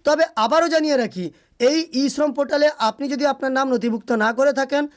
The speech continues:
এখনও নথিভুক্ত করতে পারেন। তাছাড়াও আপনি যদি না চান, নাম নথিভুক্ত না করলেও প্রত্যেক মাসে তিন হাজার টাকার জন্য আপনিও আবেদন করতে পারেন। এবার চলুন এই আবেদনের শর্তগুলি সম্পর্কে আপনাদের আমি দেখিয়ে দিচ্ছি।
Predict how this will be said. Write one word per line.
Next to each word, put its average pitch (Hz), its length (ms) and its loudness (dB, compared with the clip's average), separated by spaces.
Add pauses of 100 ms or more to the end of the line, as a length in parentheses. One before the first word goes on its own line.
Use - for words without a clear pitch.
(200)
এখনও 302 360 0
নথিভুক্ত 302 460 -2
করতে 285 320 -2
পারেন। 294 260 0 (340)
তাছাড়াও 285 380 0
আপনি 254 260 -2
যদি 285 200 -4
না 262 280 0
চান, 190 320 -4 (300)
নাম 269 260 2
নথিভুক্ত 269 480 -4
না 247 260 0
করলেও 262 420 -2 (220)
প্রত্যেক 285 460 -2
মাসে 285 260 -2
তিন 277 180 -4
হাজার 262 240 0
টাকার 269 260 -2
জন্য 277 360 -2
আপনিও 233 400 0
আবেদন 285 320 2
করতে 226 280 -2
পারেন। 175 320 -2 (360)
এবার 277 300 4
চলুন 254 380 -2 (200)
এই 294 260 -2
আবেদনের 269 480 -2
শর্তগুলি 269 500 -2
সম্পর্কে 269 480 -2
আপনাদের 233 320 -4
আমি 262 140 -2
দেখিয়ে 269 260 -2
দিচ্ছি। 180 420 -6